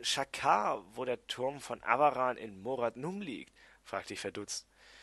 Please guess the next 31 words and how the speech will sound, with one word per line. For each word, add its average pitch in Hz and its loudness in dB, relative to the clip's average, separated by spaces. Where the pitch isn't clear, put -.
Gnal 147 10
holte 151 2
Tiefloh 139 -2
und 107 -10
sagte: 107 2
„Also 135 6
tatsächlich 123 6
haben 104 2
wir 95 2
einen 92 -2
weisen 98 -2
Zwerg 104 0
namens 123 0
Bodo 170 6
Forst. - 8
Doch - 6
dieser 165 6
wurde 143 6
vom 135 2
Khazar-Kult - 4
gefangen 143 0
genommen 131 2
und 107 0
ich 104 -6
bin 113 -2
im 113 4
Auftrag 123 6
von 120 -2
Karl 135 4
Achtstein 117 4
unterwegs, 110 2